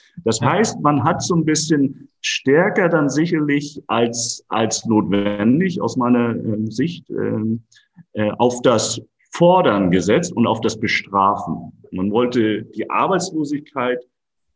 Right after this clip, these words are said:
Speaker 1: unattraktiver machen. Man könnte ja auch die Arbeit attraktiver machen. Und man hatte eben gedacht, das können wir nicht zu dem Zeitpunkt. Was meine ich übrigens bei Arbeit attraktiver machen?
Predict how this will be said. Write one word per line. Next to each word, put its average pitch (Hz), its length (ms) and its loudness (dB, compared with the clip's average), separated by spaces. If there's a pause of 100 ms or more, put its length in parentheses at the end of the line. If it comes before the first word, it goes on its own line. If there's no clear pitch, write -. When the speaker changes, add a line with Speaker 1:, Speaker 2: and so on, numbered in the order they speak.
(380)
Speaker 1:
unattraktiver 101 920 -2
machen. - 340 -8
Man 92 140 -4
könnte 127 300 0
ja 117 120 2
auch 110 140 0
die - 120 -2
Arbeit 110 340 0
attraktiver 110 640 -2
machen. 65 260 -4
Und 87 240 -6
man 98 180 0
hatte 151 220 2
eben 135 220 4
gedacht, 131 280 2
das 120 140 -2
können 160 240 2
wir 131 100 2
nicht 143 340 -4
zu - 120 -20
dem 92 180 -6
Zeitpunkt. - 560 -8 (480)
Was 104 200 0
meine 135 220 4
ich 98 100 0
übrigens 92 260 -2
bei 90 180 -2
Arbeit 87 360 0
attraktiver 87 520 -8
machen? 82 320 -4